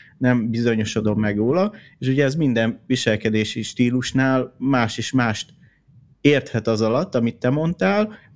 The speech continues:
más-mást következtet, és más-más, hogy kell kezelned ahhoz, hogy tényleg az az üzenet menjen át, amit te a fejedben, neked teljesen triviális, és teljesen igazad van abban, amit elmondtál,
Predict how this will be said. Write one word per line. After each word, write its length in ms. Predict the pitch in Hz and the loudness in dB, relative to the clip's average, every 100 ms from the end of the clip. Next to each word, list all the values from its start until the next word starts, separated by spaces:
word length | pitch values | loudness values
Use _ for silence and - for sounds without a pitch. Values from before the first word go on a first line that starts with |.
| - - | -20 -6
más-mást 640 | - 143 127 - 113 107 - _ | 0 2 2 0 0 -2 -6 _
következtet, 680 | - 131 143 - 175 - 190 | 0 2 0 -2 -2 -2 -2
és 120 | 147 | -4
más-más, 520 | - 156 143 143 131 | 0 0 2 0 0
hogy 140 | - 117 | -2 -2
kell 180 | 120 117 | 0 0
kezelned 640 | 156 131 104 104 117 151 - - | 2 0 2 2 0 -2 -6 -14
ahhoz, 360 | - 139 131 - | 0 2 2 -2
hogy 260 | - 143 - _ _ | -2 -2 -4 _ _
tényleg 320 | - 139 117 113 | 0 2 2 2
az 120 | 117 | 2
az 140 | 117 | 2
üzenet 420 | 123 120 117 104 | 0 2 0 0
menjen 320 | 120 117 110 107 | 0 0 2 2
át, 340 | 123 151 - _ _ - _ | 0 -2 -6 _ _ -20 _
amit 320 | - 123 127 | 0 2 0
te 220 | - 147 123 | 2 2 2
a 40 | |
fejedben, 720 | 117 131 110 104 110 120 - - - | 2 2 2 2 2 0 -2 -10 -2
neked 280 | 123 180 | 0 0
teljesen 400 | - 330 - 123 | 0 -2 0 0
triviális, 600 | - 117 107 101 95 98 - | 0 0 2 0 -2 -6 -10
és 100 | - | -2
teljesen 360 | 214 123 120 | 0 0 0
igazad 420 | 113 117 104 101 | 0 0 0 0
van 140 | 104 107 | 0 0
abban, 240 | 117 110 | 0 0
amit 200 | 107 98 | 0 0
elmondtál, 680 | 110 113 110 123 160 170 190 | 0 2 2 0 0 0 -2